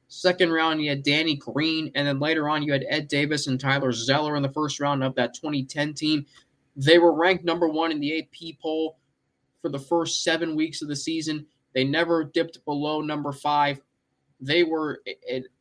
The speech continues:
utterly dominant team that year. Won the regular season title, um, and beat every team by double digits in the N C A A tournament.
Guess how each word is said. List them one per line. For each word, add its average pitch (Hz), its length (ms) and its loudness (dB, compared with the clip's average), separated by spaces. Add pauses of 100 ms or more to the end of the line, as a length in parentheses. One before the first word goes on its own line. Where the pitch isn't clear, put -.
utterly 160 680 2 (320)
dominant 139 500 -2
team 117 340 -6 (1300)
that 135 240 -2
year. 120 240 -2 (240)
Won 170 240 0
the 170 80 2
regular 160 320 0
season 151 360 -2
title, 147 520 -4 (760)
um, 123 480 -2 (1900)
and 127 380 -2
beat 151 180 2
every 147 220 -2
team 139 200 -2
by 131 120 2
double 135 240 -2
digits 131 400 -4 (500)
in 156 140 -2
the 151 140 0
N 143 120 -2
C 139 220 -2
A 127 40 2
A 123 40 -2
tournament. 123 400 -8